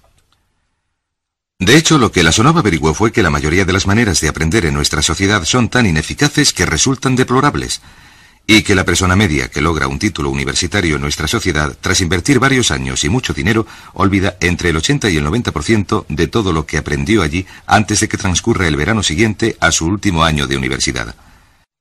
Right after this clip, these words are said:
De hecho, se olvida casi el ochenta por ciento en los treinta primeros días. Un par de catedráticos han sugerido que si se deseara despejar la mayoría de las universidades del país,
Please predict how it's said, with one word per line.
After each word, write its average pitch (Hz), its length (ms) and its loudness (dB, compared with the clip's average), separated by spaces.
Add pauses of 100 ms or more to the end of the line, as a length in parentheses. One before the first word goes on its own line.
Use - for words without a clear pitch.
(540)
De 117 180 4
hecho, 143 320 2 (140)
se - 160 0
olvida 107 280 4
casi 123 260 0
el 98 100 4
ochenta 143 400 2
por 127 140 -2
ciento 156 420 0
en 78 180 0
los 73 220 -2
treinta 135 300 0
primeros 135 360 -2
días. - 340 -6 (760)
Un 131 100 2
par 113 140 4
de 90 100 0
catedráticos 80 720 -2
han 107 100 0
sugerido 117 460 2
que 98 140 0
si 87 100 0
se 82 140 0
deseara 98 400 2
despejar 92 400 -2
la 82 80 0
mayoría 73 380 0
de 71 80 0
las 71 140 -2
universidades 76 640 -2
del 80 140 -2
país, 123 300 0